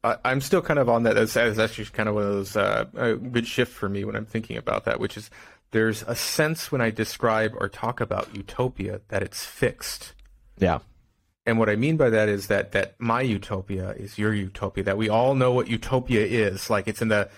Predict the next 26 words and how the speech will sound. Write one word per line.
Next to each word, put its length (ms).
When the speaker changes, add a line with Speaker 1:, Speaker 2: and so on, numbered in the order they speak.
Speaker 1:
you 100
know, 120
it's 180
a, 80
it, 300
it's 220
almost, 300
there's 240
this, 280
it, 520
it's 180
not 160
subtle 300
at 80
all 220
once 220
you 60
think 180
about 260
it. 20
It's 120
really 200
s-, 160
it's 240
stored 380
that 200